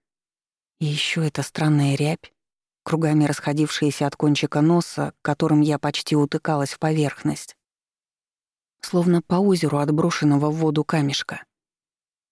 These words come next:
Я придвинулась ближе, пытаясь рассмотреть незнакомые морщинки вокруг моих чужих глаз, когда последние вдруг хитро сверкнули. "Анна!"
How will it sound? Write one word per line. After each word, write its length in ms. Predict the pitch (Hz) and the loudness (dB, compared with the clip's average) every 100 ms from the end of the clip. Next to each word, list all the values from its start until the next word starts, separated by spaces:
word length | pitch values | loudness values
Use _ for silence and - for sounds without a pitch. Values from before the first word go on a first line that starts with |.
| _ _ _ _ _ _ - | _ _ _ _ _ _ -2
Я 180 | 190 208 | 0 2
придвинулась 640 | 208 185 208 202 196 190 | 0 2 4 4 4 2
ближе, 400 | 190 233 214 151 | 2 2 2 0
пытаясь 420 | 143 147 170 165 | -2 -2 0 0
рассмотреть 640 | 160 - 160 160 190 208 185 | -2 0 2 2 2 0 4
незнакомые 600 | 160 160 160 180 175 165 | 4 4 2 2 4 4
морщинки 640 | 170 - - 196 165 147 | 2 0 2 2 2 0
вокруг 360 | 151 - 156 | -2 -2 -2
моих 400 | 160 156 175 185 | 2 2 2 0
чужих 360 | - 151 165 160 | -2 0 0 0
глаз, 500 | 160 170 151 - - _ _ _ _ _ _ - | 0 0 0 -2 -14 _ _ _ _ _ _ -6
когда 260 | 165 151 147 | -2 0 0
последние 580 | 151 - 175 170 151 | -4 -2 0 4 4
вдруг 260 | 143 147 147 | 4 0 -2
хитро 340 | - 165 - | -2 -2 -2
сверкнули. 680 | 143 156 - - 147 135 135 _ _ _ _ _ _ _ _ _ _ _ _ _ _ _ | -4 -4 -2 0 0 0 -12 _ _ _ _ _ _ _ _ _ _ _ _ _ _ _
"Анна!" 520 | 208 214 208 190 151 | -2 2 4 4 2